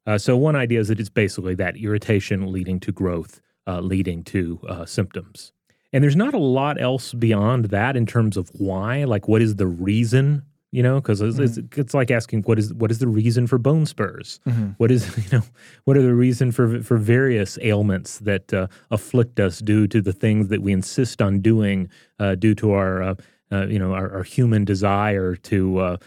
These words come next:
Speaker 1: to ride waves or climb, uh, mountains to ridiculous, uh, heights, that sort of thing.
Speaker 2: Mm-hmm.
Speaker 1: Uh, but there is one area where you will see an argument, uh, for a, a purpose behind all that. Unfortunately, it's in aquatic ape theory.
Speaker 2: Oh, yeah. So aquatic ape theory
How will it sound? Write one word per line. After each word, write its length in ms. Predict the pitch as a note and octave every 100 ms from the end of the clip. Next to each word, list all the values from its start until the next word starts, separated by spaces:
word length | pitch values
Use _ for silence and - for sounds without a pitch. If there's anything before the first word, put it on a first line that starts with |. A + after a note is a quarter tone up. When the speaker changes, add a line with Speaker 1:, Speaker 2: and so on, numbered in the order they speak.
| _ -
Speaker 1:
to 100 | A2
ride 380 | F#2+ G#2+ G#2 F#2+
waves 540 | F#2+ G2+ G2 F#2 E2+
or 80 | F#2+
climb, 600 | - A#2 G#2+ G#2 F#2+ F#2+
uh, 120 | F2+
mountains 540 | F2+ G2+ G#2 G2 F#2
to 100 | -
ridiculous, 720 | G2+ F#2 G2+ G#2+ F#2+ F#2 - -
uh, 200 | F2+ E2+
heights, 460 | - G#2 F#2+ -
that 140 | G2+ F#2+
sort 220 | A2 F#2
of 80 | E2+
thing. 280 | G2 F2+ - -
Speaker 2:
Mm-hmm. 260 | A#2+ G2+ F#2 -
Speaker 1:
Uh, 240 | A2 A#2
but 640 | G2 B2+ G#2+ E3+ G3+ D#3+ -
there 220 | C#3 C3+
is 200 | E3+ A#3+
one 240 | E3 D#3 C#3+
area 340 | C3 C3+ C3
where 140 | A#2+ A2+
you 160 | A2+
will 340 | A2 B2 D#3 E3+
see 500 | - B2 A2 G#2 G#2
an 120 | A2
argument, 640 | G#2+ A2 G2+ G2+ G2 - -
uh, 120 | G#2
for 320 | F#2+ G#2+ G2+
a, 200 | G2 G2+ -
a 80 |
purpose 480 | - - C#3 A2 F#2+
behind 360 | - F#2+ F#2+ F#2
all 140 | F2+
that. 280 | F#2 F#2 G2 _ _ -
Unfortunately, 800 | A#2+ A#2+ E3+ D#3+ C#3+ B2+ A#2+ A#2
it's 140 | A2+
in 140 | G#2+ -
aquatic 460 | A2+ - F#2+ F2+ -
ape 300 | F2+ G2 -
theory. 400 | F#2 - - -
Speaker 2:
Oh, 540 | D#3+ F3+ F3 E3 C#3+
yeah. 340 | C3 G#2+ F#2 G2
So 200 | - D#3
aquatic 460 | D3 G#3+ B3 G#3
ape 240 | D#3 D3 -
theory 480 | B2+ A2+ G#2+ G2+